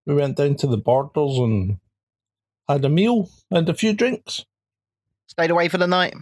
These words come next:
Speaker 1: Yep.
Speaker 2: Lovely.
Speaker 1: Me and, me and the
Speaker 2: Lovely.
Speaker 1: missus.
Speaker 2: Just you and the missus. Uh, just before we came live, actually,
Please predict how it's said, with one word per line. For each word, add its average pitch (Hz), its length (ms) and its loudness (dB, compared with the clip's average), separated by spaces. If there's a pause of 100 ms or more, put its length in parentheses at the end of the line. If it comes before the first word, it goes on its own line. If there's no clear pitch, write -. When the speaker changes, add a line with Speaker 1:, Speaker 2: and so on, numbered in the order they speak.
(580)
Speaker 1:
Yep. 185 240 0 (1500)
Speaker 2:
Lovely. 196 540 -2
Speaker 1:
Me 151 120 -2
and, 165 100 0
me - 0 -
and - 80 -6 (340)
the 165 100 0
Speaker 2:
Lovely. 151 280 0
Speaker 1:
missus. 120 600 -2 (460)
Speaker 2:
Just - 260 -2
you 165 140 2
and 160 120 2
the 156 60 0
missus. 143 720 0
Uh, 123 300 0 (300)
just - 200 0
before 269 260 0
we 214 120 0
came 190 260 0
live, 190 320 2
actually, 113 580 0